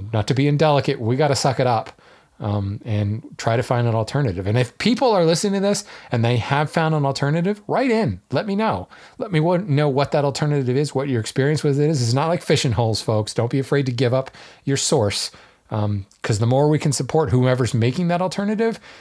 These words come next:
the greater, the greater the chances that they're gonna be able to survive. They're gonna be able to beef up production, increase their, their facilities and things like that. So I would love to hear from folks who found an alternative. Uh, let's move into some feedback here.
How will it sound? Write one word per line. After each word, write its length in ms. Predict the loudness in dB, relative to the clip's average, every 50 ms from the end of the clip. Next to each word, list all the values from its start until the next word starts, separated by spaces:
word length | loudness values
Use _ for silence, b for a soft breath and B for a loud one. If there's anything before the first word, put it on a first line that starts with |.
| B B B
the 100 | -4 -2
greater, 320 | 0 2 2 2 2 0
the 160 | -2 -2 -2 0
greater 280 | 0 0 2 2 0
the 80 | 0 -2
chances 600 | -2 -2 0 0 0 0 0 0 0 -2 -2 -2
that 220 | -2 -2 -2 -4
they're 340 | -6 -2 2 2 4 4 4
gonna 260 | 2 0 0 0 -2
be 160 | -2 -2 -2
able 160 | -2 -2 -2 -6
to 60 | -8
survive. 440 | -6 -4 -2 -2 -2 -4 -6 -6 -2
They're 160 | -2 0 0
gonna 180 | 0 0 0
be 80 | 0 0
able 140 | 0 0 0
to 60 | 0
beef 300 | 0 0 -2 -2 0 -2
up 140 | -2 -2 -2
production, 560 | -2 -2 0 -2 -2 -2 -4 -6 -6 -6 -8 B B B B B B
increase 500 | -4 -4 -2 -2 0 2 2 2 0 0
their, 340 | 0 0 2 2 0 -2 -2 -2
their 200 | -2 0 0 0
facilities 580 | -2 -4 -4 0 0 0 0 0 -2 -4 -4 -4
and 120 | -4 -4
things 180 | -2 -2 -2 -2
like 160 | -2 -2 -2
that. 300 | -2 -2 -2 -4 -6 -6
So 160 | -6 -4 -4
I 160 | -2 -2 -2
would 160 | -2 0 0
love 140 | 0 0 0
to 80 | 2 0
hear 120 | 0 0
from 140 | 0 -2 -2
folks 320 | 0 0 0 -2 -2 -6 -14 B B B B B B
who 100 | B -4
found 240 | 0 0 0 0 0
an 60 | 0
alternative. 640 | -2 -2 -2 -2 -2 -2 -4 -6 -10 -16 -20 -20 -20 _ _ _ _ _ _ _ _ _ _ _ _ _ _ _ _ -20 -20 B B B B B B B B B
Uh, 260 | 0 2 2 2 2
let's 160 | 2 0 0
move 140 | 0 0 2
into 120 | 2 0
some 140 | 0 0 0
feedback 400 | 0 0 0 2 2 0 0 0
here. 200 | -2 -2 -2 -4